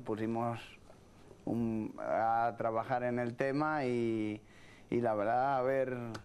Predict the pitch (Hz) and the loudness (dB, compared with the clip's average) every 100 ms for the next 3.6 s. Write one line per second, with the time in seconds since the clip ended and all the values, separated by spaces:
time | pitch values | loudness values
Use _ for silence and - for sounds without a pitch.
0 | - - - 139 127 143 143 143 139 127 | -16 -20 -2 0 2 2 2 0 0 0
1 | 110 107 117 123 120 127 123 120 120 117 | 0 2 2 0 0 0 0 0 0 0
2 | 120 139 123 117 107 104 104 107 117 127 | 0 -2 0 0 0 -2 -2 -2 0 0
3 | 127 120 113 131 123 | 0 -2 0 0 0